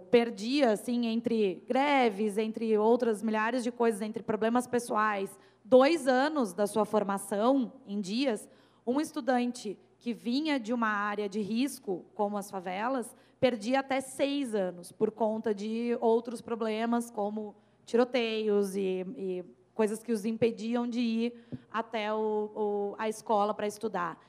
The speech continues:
Então, são esse, esse tipo de colaboração, assim, e de iniciativa que se fala nesse evento, que é muito legal, vale muito a pena se tiver aqui, acho que é importante, assim, pra olhar.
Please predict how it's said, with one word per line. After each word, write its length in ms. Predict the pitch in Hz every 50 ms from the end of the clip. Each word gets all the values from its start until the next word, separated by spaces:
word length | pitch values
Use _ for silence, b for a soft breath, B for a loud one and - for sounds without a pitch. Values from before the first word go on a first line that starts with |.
| b b b b b
Então, 440 | - 220 220 262 240 233 247 254 262
são 240 | - - 262 247 240
esse, 200 | 240 247 240 247 - -
esse 260 | 247 233 233 240 240 247
tipo 300 | - - 269 - 277 254
de 180 | 220 269 254
colaboração, 920 | - - - 254 240 233 214 233 233 226 - - 254 226 226 247 262 262 233
assim, 300 | 196 - - 226 226 233
e 60 | 233
de 140 | 196 190 226
iniciativa 720 | 220 226 220 - 233 226 226 - 240 240 233 240 262 262 b b b b b b -
que 80 | -
se 160 | 247 - 285 277
fala 480 | - 269 240 233 240 247 247 254 247 254
nesse 320 | 247 247 240 247 247 - 262
evento, 440 | 247 214 233 220 214 220 233 - 233
que 120 | - 240
é 200 | 220 220 226 226 -
muito 340 | 233 233 240 247 262 269 370
legal, 360 | 330 277 226 226 196 202 214
vale 180 | 214 240 220 220
muito 220 | 214 220 233 269
a 40 | 262
pena 280 | - 240 214 214 233 240
se 120 | 233 -
tiver 380 | - 240 233 208 202 190 196 208
aqui, 400 | 220 214 - - 214 214 226 226
acho 160 | 220 220 -
que 80 | -
é 260 | 220 220 214 214 220 220 - -
importante, 640 | 220 208 220 226 226 226 233 202 202 208 208 - 202
assim, 320 | - - 202 190 196 202 _ b b b b b b b b -
pra 160 | - 226 220
olhar. 480 | 220 220 233 233 214 190 170 165 151